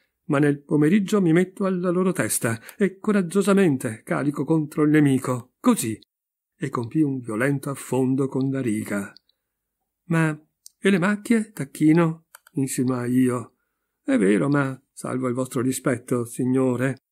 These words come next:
osservate questi miei capelli. Sto diventando vecchio. Certo, signore, che una macchia o due che mi sfuggano nel calore del pomeriggio non possono venir troppo severamente rinfacciate ai miei capelli grigi.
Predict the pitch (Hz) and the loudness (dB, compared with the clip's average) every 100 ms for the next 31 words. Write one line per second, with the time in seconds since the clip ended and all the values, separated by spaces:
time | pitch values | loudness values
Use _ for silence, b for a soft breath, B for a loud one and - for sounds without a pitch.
0 | _ _ _ - 180 208 185 185 160 - | _ _ _ -8 -4 -4 -2 -4 -6 -6
1 | 131 - 131 127 120 117 127 135 117 117 | -6 -2 0 0 -4 -8 -2 -2 0 -4
2 | 113 - _ _ _ _ _ - 120 131 | -4 -8 _ _ _ _ _ -8 -6 -2
3 | 131 135 135 139 147 147 123 113 110 b | 0 0 0 0 -2 -2 -2 -4 -6 b
4 | b _ _ _ 135 175 - 214 - 131 | b _ _ _ -4 -4 -2 -4 0 0
5 | 127 135 147 135 - _ _ _ 131 127 | 0 0 -2 -4 -10 _ _ _ -6 -2
6 | 139 143 139 - 147 147 151 156 165 170 | 0 0 0 -2 0 2 4 4 4 2
7 | - _ _ - 135 143 165 139 131 143 | -6 _ _ -2 -2 0 0 0 0 0
8 | 139 143 135 - 123 139 135 123 123 - | 2 2 0 -4 -4 -2 -2 -2 -4 -4
9 | 147 139 139 202 170 175 151 B B _ | -2 2 4 2 2 0 -2 B B _
10 | - 143 127 123 196 - 131 131 147 147 | -4 -2 -2 0 -2 0 -2 2 4 4
11 | 135 165 139 - 131 156 131 139 147 151 | 2 -2 -4 -4 -4 0 0 0 0 2
12 | 143 143 139 135 - 135 127 127 120 _ | 4 2 0 -4 -2 -4 -2 -4 -6 _
13 | 120 120 131 123 120 - 127 120 120 120 | -6 -2 0 0 -2 -2 -2 0 -2 0
14 | 120 113 113 110 | 0 -2 -2 -4